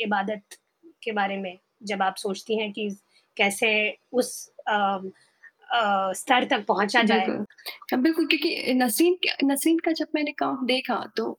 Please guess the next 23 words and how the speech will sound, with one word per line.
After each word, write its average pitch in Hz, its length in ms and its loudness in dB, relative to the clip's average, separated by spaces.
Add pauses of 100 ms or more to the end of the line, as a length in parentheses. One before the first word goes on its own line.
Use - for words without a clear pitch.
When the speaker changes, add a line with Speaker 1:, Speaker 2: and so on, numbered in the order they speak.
(200)
Speaker 2:
specially 277 380 0
उनके 254 220 0
फोटोग्राफ्स 220 800 -2
और 214 220 -6
किस - 160 -2
तरीके 277 320 -2
से 277 160 -4 (420)
वो 254 60 -2 (220)
क्लिक 339 220 0
करती 226 260 0
थी 214 120 -4
फोटोग्राफ्स 208 520 0
को, 285 80 -4
तो 311 100 2
मुझे 302 200 0
Speaker 1:
हुँ। - 0 -
Speaker 2:
लगता 302 220 -4
है 320 40 -4
कि - 200 -8
एक-एक 311 320 0
लम्हा 233 400 2
जो 247 140 0
उन्होंने 285 260 0